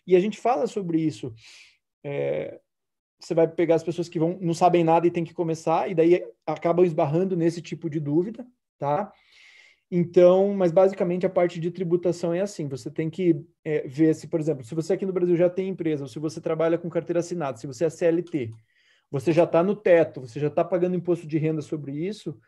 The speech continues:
é melhor você abrir pelo menos um mei e desvincular esse dinheiro que entra de fora da teu, do teu C P F.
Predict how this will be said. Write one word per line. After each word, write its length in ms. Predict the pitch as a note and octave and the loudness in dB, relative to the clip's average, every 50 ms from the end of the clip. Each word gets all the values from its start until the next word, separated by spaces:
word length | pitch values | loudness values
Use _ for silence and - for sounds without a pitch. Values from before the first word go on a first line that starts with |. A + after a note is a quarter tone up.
| _ _ _ _ _ | _ _ _ _ _
é 80 | - E3 | -2 0
melhor 360 | E3 E3+ F3 E3+ E3+ E3+ F3 | 2 4 6 6 8 6 6
você 180 | F3 F3 - F#3+ | 4 2 -2 0
abrir 180 | F3+ E3+ F#3+ F#3+ | 2 4 2 4
pelo 200 | F#3+ G#3 G3 F#3+ | 4 4 4 4
menos 240 | F#3 F#3 G3 G3+ F#3+ | 2 2 -2 -2 -2
um 120 | G3+ G3+ | -2 -2
mei 280 | F#3 F#3 F3+ F#3 G#3 A#3 A#3 | -2 0 2 0 0 0 -2
e 80 | G#3 | -6
desvincular 840 | F3 F#3 G#3 F3+ E3+ G3 G#3 G3+ - A3+ G#3 G3 F#3+ F3+ G3 B3 - | -6 -4 -4 -4 -2 -4 -4 -4 -4 -2 0 2 4 4 4 2 0
esse 200 | - G3+ F#3+ G3+ | -4 -4 -4 -4
dinheiro 340 | E3 E3 F3+ F#3 F#3+ F#3+ F#3 | -6 -4 -2 0 0 0 0
que 220 | F#3+ - F#3 E3 | -2 -2 -2 -2
entra 260 | E3+ F#3 F3+ - E3+ D#3+ | -2 -2 -4 -8 -10 -8
de 100 | D#3+ E3 | -8 -8
fora 360 | D#3+ - E3 E3 E3+ F3+ F3 | -6 -2 0 0 0 0 0
da 120 | F3 F#3 | -2 -4
teu, 240 | F3+ F3+ F#3+ F3+ F3+ | -2 0 0 2 2
do 140 | F3 E3 E3 | 2 -2 -2
teu 140 | E3+ F#3+ F3 | -2 -2 -2
C 120 | - G3 | -2 -6
P 140 | F#3+ - G#3 | -6 -4 -2
F. 340 | F3 D3 C3+ A2 - - | -2 -2 -2 -6 -10 -20